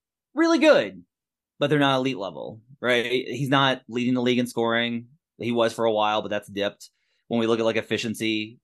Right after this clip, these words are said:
it's not the same. Like, he doesn't have any sort of, like, signature thing. It's just, like, Joel Embiid's awesome, and he is. Like, he's absolutely freaking incredible.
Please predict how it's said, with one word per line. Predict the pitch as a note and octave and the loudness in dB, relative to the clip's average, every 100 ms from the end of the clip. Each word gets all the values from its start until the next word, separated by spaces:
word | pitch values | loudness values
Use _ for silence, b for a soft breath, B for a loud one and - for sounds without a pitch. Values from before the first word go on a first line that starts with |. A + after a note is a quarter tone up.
| _ | _
it's | - | -6
not | G#2 A2 | -4 -4
the | G#2+ | -6
same. | - G2+ G#2+ G#2 G2+ G#2 _ - | -6 -4 -4 -6 -8 -12 _ -4
Like, | A2+ - _ _ | -4 -4 _ _
he | C#3 | 0
doesn't | D3 D#3+ E3 | 4 4 4
have | C3+ C#3+ C#3+ C3+ | 2 4 4 2
any | B2+ C3 | 0 -2
sort | C3+ | -2
of, | A#2 | -4
like, | F#2+ | -6
signature | - C3+ B2 A#2+ A2+ | -4 -4 -2 -2 -4
thing. | G2+ B2 A2 G#2+ | -2 -2 -2 -6
It's | F#2+ | -6
just, | A#2 A2 | -6 -4
like, | G#2+ - | -6 -6
Joel | - A2 G#2+ | -2 0 2
Embiid's | G#2+ F#2 | 0 0
awesome, | G2 F#2 D#2 | -2 -2 -8
and | E2+ | -6
he | A2+ A2+ | 0 0
is. | F2+ D2+ | 0 -4
Like, | F2+ | -10
he's | G#2+ G2+ | -6 -4
absolutely | G2+ - F#2+ G2 F2 F2 D2+ _ - | -4 -4 -10 -8 -8 -12 -12 _ -8
freaking | A2+ F#2+ | -8 -8
incredible. | F2 A2 F#2+ C2+ D2+ | -10 -8 -8 -8 -12